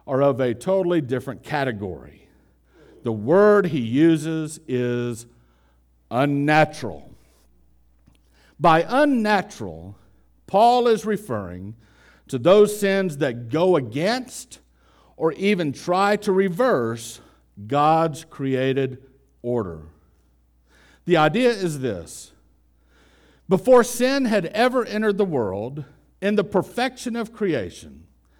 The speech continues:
God established an order to certain things.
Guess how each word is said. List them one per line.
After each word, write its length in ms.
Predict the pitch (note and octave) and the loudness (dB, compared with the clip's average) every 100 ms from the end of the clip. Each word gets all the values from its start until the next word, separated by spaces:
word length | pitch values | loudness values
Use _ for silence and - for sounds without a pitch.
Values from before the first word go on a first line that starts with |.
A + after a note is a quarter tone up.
| _ _ _ - A#2+ | _ _ _ -18 -2
God 500 | D#3 F#3 G3+ G#3 G3+ | 4 8 8 8 4
established 840 | C#3+ C3 - D#3+ F3 E3+ F3 E3 - | -4 -6 -6 0 0 0 -2 -4 -6
an 260 | C3+ B2 - | -6 -6 -2
order 640 | E3+ G#3 D3+ G2+ F2 E2 _ _ _ | 6 6 6 -2 -10 -14 _ _ _
to 160 | - A#2+ | -8 -6
certain 540 | - D3+ D3 C#3 C#3+ | -4 0 0 -2 -6
things. 1120 | B2+ D3 C3+ G2+ D2+ C#2 B1+ - - - - | -6 -4 -4 -4 -10 -16 -20 -20 -20 -20 -20